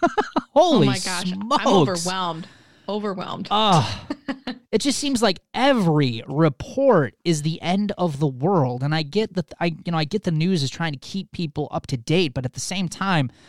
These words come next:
Speaker 1: there's two sides to the story. There's the good <laughs> side and the bad side. And I think you've gotta report on both. And, uh, I, I mean, how are, I,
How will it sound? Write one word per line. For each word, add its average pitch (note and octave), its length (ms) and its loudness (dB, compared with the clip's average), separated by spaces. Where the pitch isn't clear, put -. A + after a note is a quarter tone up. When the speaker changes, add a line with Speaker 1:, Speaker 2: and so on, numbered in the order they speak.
Speaker 1:
there's D#3+ 180 2
two - 180 0
sides G3 420 0
to - 120 -4
the C#3 80 0
story. D3+ 460 4
There's B2+ 260 2
the B2 80 -2
good F3 260 4
<laughs> - 0 -
side F#3 360 2
and D3+ 120 4
the D3 60 4
bad F#3+ 400 0
side. B2+ 320 0
And C3+ 80 2
I D3 80 4
think E3+ 240 -2
you've D3 160 2
gotta F#3 260 6
report D#3+ 400 6
on C3 200 4
both. A#2 420 -2
And, C3 440 2
uh, B2+ 320 2
I, D3+ 140 0
I E3+ 80 0
mean, F#3 140 6
how A3+ 160 6
are, D#4+ 180 6
I, F#3 160 2